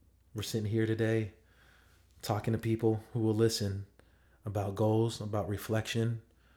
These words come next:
uh, and about greatness, and about living in the present, 'cause the present's all we have. So I love you, Josh. I'm glad to be in the present with you.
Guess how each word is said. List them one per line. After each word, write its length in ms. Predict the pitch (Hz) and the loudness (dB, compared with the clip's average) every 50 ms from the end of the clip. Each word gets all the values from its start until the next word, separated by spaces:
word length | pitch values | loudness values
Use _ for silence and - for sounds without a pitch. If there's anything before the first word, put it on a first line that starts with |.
| _ _ _ _ _ _ _ _ _ _ _ _ _ _ | _ _ _ _ _ _ _ _ _ _ _ _ _ _
uh, 380 | - 113 107 104 101 101 95 92 98 98 92 - - _ _ _ _ _ _ _ _ _ _ _ _ _ - - | -4 -2 -2 0 -2 -2 -4 -6 -8 -10 -12 -16 -20 _ _ _ _ _ _ _ _ _ _ _ _ _ -8 -4
and 120 | 120 113 107 | -2 0 0
about 300 | 107 107 101 104 98 92 | 0 0 -2 -2 -2 -2
greatness, 720 | 104 104 110 110 - 92 90 87 - - - - - - _ _ _ _ _ _ _ _ | 0 0 0 0 0 -4 -6 -6 -6 -8 -10 -10 -14 -18 _ _ _ _ _ _ _ _
and 140 | 123 113 101 | -4 -2 -2
about 260 | 95 92 98 92 95 | -2 -2 -4 -4 -2
living 280 | 101 107 107 101 107 101 | -2 0 0 0 0 -2
in 80 | 98 87 | -2 -4
the 60 | 82 | -4
present, 420 | - - 104 95 90 92 85 - - _ _ _ _ - - - _ _ _ | -4 -2 -2 -2 -2 -4 -8 -10 -12 _ _ _ _ -20 -20 -20 _ _ _
'cause 160 | - - 95 98 | -6 -6 -4 -4
the 60 | 98 | -4
present's 420 | - - 104 101 92 95 92 - | -2 -2 -2 -2 -2 -4 -4 -4
all 120 | 104 98 95 | -4 -2 -2
we 120 | 92 90 | -4 -4
have. 280 | 87 85 85 104 - - - - | -6 -6 -8 -10 -12 -18 -20 -18
So 160 | - - 98 92 | -10 -8 -6 -4
I 60 | 98 | -2
love 260 | 98 101 98 98 92 | -2 -2 -2 -2 -4
you, 160 | 92 90 90 85 | -4 -8 -8 -8
Josh. 400 | - - 76 78 - - - - | -10 -12 -12 -12 -12 -12 -12 -8
I'm 200 | 98 95 95 98 | -8 -6 -6 -4
glad 460 | - 101 98 98 95 92 92 - - | -4 -2 -2 -2 -2 -2 -4 -8 -8
to 80 | - 104 | -8 -6
be 160 | 92 110 107 | -2 -2 -2
in 80 | 101 95 | -2 -2
the 40 | |
present 400 | 98 - - 107 98 98 101 98 | -4 -4 -2 -2 -2 -2 -4 -4
with 180 | 101 98 - - | -6 -6 -8 -8
you. 120 | 82 - | -12 -14